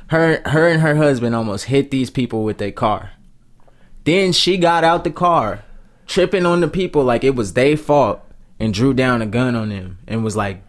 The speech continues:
yelling and screaming, threatening to shoot them. The video's insane.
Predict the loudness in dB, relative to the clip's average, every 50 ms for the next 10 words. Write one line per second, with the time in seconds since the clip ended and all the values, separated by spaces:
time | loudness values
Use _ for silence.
0 | -20 -20 -20 -20 -20 -20 -20 -20 -16 -8 -2 0 2 2 2 2 0 0 -2 -2
1 | -2 -2 -2 0 0 -2 -2 -4 -4 -4 -4 -2 -2 -4 -4 -6 -6 -6 -6 -6
2 | -8 -8 -8 -10 -14 -16 -20 _ -20 -20 -18 -14 -6 -2 -2 0 2 2 2 0
3 | 0 -2 -4 -4 -4 -4 -4 -4 -4 -4 -6 -8